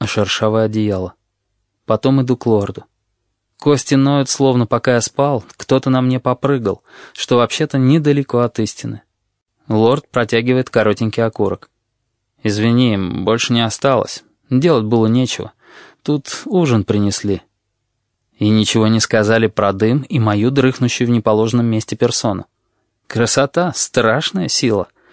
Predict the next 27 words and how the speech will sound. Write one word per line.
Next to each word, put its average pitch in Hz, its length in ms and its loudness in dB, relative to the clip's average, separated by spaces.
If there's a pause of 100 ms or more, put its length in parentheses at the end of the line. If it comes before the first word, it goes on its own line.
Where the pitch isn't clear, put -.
(240)
Действует 143 480 2
даже 135 220 2
на 147 100 2
паучих. 151 520 -2 (380)
А 107 160 0
на 110 160 2
них 110 300 0
почти - 440 -2
ничего 131 460 2
не 107 140 0
действует. - 560 -4 (1000)
Лорд 127 320 2
вставляет 135 520 0
окурок 127 380 0
мне 120 160 2
в 113 60 -4
зажим, 110 420 0 (320)
избегая 113 460 0
смотреть 113 380 0
в 110 60 -2
глаза. 104 460 0 (1080)
«Ты 95 380 0 (180)
кричал 101 480 -2
во 95 120 0
сне 120 340 -4 (400)
и 120 100 0
говорил 120 560 0